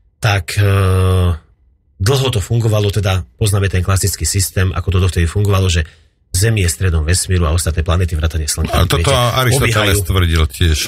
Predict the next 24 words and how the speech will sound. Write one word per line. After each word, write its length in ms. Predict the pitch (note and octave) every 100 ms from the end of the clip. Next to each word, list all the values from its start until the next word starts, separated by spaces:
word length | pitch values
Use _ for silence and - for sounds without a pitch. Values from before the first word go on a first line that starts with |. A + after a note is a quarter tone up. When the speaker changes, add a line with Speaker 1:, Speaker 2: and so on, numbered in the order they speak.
| - - -
Speaker 1:
Áno, 160 | D#3+
ale 160 | C3+ C#3+
mal 160 | F3+ E3
to 140 | G2
od, 160 | G2 G2+
Speaker 2:
Hej. 160 | -
Speaker 1:
e, 320 | C#3+ C#3 D3
Ptolemaios 560 | - F#3 A#2 B2 A#2 G#2+
bol 80 | G#2+
Speaker 2:
Áno. 240 | G#2 F#2
Speaker 1:
akože 80 | A2+
ten, 160 | A#2+ A#2
ktorý 240 | A2+ G#2+
to 80 | A2
ako, 160 | G#2
ako 160 | A2+ A#2
hvezdár 380 | A2+ B2 A2+ F2+
teda, 160 | F#2 F#2+
jasné. 320 | G2 - D#2+
Aristoteles 480 | D#3 B2 B2 A2+ A2
áno, 160 | G2
tiež, 160 | F#2 D#2+
Speaker 2:
No. 140 | E2+
Speaker 1:
samozrejme. 320 | E2+ E2 D#2